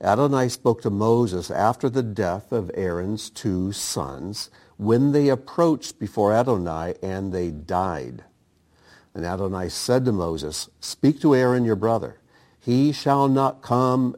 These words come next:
at any time or at all times into the sanctuary within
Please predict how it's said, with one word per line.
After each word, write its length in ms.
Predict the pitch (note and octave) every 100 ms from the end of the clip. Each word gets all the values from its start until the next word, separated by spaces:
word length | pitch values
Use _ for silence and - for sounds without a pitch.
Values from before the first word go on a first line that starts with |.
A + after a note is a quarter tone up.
| -
at 240 | G#2 - -
any 180 | A#2+ B2
time 400 | E3 F#2+ C#2+ D#2+
or 200 | F2+ G2
at 80 |
all 220 | G2+ A#2+ -
times 520 | - B2 G#2 F#2 E2+
into 180 | F#2 E2+
the 140 | E2
sanctuary 720 | - G#2+ A2+ A#2 F#2 E2 E2+
within 680 | E2+ E2 F#2+ G2+ G2+ G2